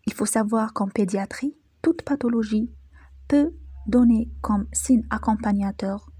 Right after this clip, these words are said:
une diarrhée. Donc, euh, notamment par exemple les infections O R L, les infections méningées. Donc, ici, c'est en,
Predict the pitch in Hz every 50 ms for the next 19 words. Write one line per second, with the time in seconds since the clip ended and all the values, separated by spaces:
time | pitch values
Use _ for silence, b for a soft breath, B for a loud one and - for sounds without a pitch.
0 | - - - 262 254 220 - 208 202 202 - - - - - - - - - -
1 | - - - - - - - - - - B B B B B B B B B B
2 | B _ - 214 208 196 - - - - - - - _ _ _ _ _ - 202
3 | 202 196 196 196 196 196 202 196 190 190 190 185 185 185 190 190 185 185 185 185
4 | 185 185 180 180 185 - _ - 208 208 208 208 220 208 202 208 202 202 - 202
5 | 196 196 180 175 196 196 202 - 208 196 185 196 190 - - 196 - - 202 190
6 | 185 185 185 190 190 190 - 277 302 311 320 b b b b b b b b b
7 | b b b b b _ _ _ _ _ _ - 214 202 208 185 190 190 190 -
8 | 185 185 - - - - 185 190 - 180 190 - 196 196 190 226 269 311 359 -
9 | _ _ _ _ - - _ _ - - - - - - 202 208 208 226 240 240
10 | - - - - - - - - - - - - - - - 214 208 - 226 233
11 | - - 220 202 196